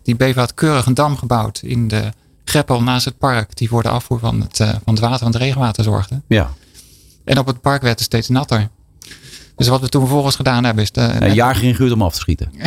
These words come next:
Speaker 2: Nee, niet? Nee,
Speaker 1: Nee,
Speaker 2: je weet
Speaker 1: dat
Speaker 2: het niet, hè?
Speaker 1: niet.
Speaker 2: Nee.
Speaker 1: Nee.
Speaker 2: Ga door.
Speaker 1: Nee, de, je mag, je kan daar best wel wat mee, maar je moet dan netjes volgens de protocollen doen.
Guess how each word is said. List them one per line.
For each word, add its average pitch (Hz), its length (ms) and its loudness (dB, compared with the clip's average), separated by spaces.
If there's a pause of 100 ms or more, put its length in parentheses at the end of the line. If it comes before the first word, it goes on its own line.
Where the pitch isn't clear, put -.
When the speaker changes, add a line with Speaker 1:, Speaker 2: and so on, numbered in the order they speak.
(280)
Speaker 2:
Nee, 202 200 4
niet? 247 300 2
Nee, 208 180 2
Speaker 1:
Nee, 214 100 2
Speaker 2:
je 131 60 4
weet 156 100 2
Speaker 1:
dat 202 80 -2
Speaker 2:
het 202 80 0
niet, 113 180 2
hè? 107 100 2
Speaker 1:
niet. 165 180 0
Speaker 2:
Nee. 120 200 2
Speaker 1:
Nee. 165 100 -2 (120)
Speaker 2:
Ga 160 100 0
door. 123 180 2 (680)
Speaker 1:
Nee, 156 180 2
de, 156 160 -4
je 160 120 0
mag, 160 200 -2
je 180 160 -2
kan 165 180 -2
daar 156 80 0
best 147 180 0
wel 143 80 0
wat 135 120 0
mee, 160 300 0
maar 156 160 0
je 143 80 0
moet 135 120 0
dan 139 120 -2
netjes 131 260 0
volgens 127 240 -2
de 123 60 -8
protocollen 123 540 0
doen. 113 240 0